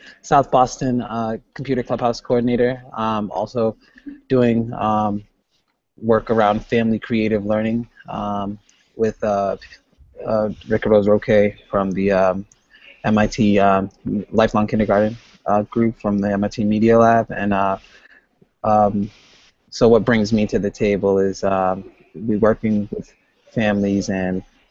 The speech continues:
um, connecting with youth as, um,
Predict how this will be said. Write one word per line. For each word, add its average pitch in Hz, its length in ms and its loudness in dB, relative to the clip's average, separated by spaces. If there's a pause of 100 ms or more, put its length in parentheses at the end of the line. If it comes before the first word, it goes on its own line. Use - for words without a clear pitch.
um, 135 340 -4 (100)
connecting 104 600 -2 (180)
with 110 320 0
youth 98 360 -2
as, 98 500 -6 (320)
um, 62 440 -4